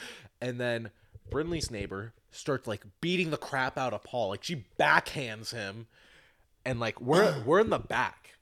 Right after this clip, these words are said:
Speaker 1: of the ride. So
Speaker 2: Oh,
Speaker 1: people
Speaker 2: God.
Speaker 1: are just hearing, <gasps>
Speaker 2: <laughs> and then smack.
Speaker 1: That's, "Shut up." <laughs>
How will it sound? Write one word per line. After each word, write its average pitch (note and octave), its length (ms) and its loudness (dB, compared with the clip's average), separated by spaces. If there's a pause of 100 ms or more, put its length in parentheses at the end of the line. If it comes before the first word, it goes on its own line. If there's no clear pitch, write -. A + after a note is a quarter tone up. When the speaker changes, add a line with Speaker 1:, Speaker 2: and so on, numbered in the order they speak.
(180)
Speaker 1:
of A2 180 -8
the A2 100 -4
ride. G#2 380 -4 (160)
So B2+ 280 0
Speaker 2:
Oh, A2 40 0
Speaker 1:
people F#3+ 360 4
Speaker 2:
God. F#3 120 4
Speaker 1:
are D#3 120 6
just C3+ 320 -2
hearing, C#3+ 380 4 (120)
<gasps> - 100 -14
Speaker 2:
<laughs> - 140 -10
and A3+ 1500 12
then E3+ 180 8 (260)
smack. D#3 920 8 (160)
Speaker 1:
That's, - 240 -14 (300)
"Shut - 520 -10 (440)
up." - 100 4 (120)
<laughs> - 60 4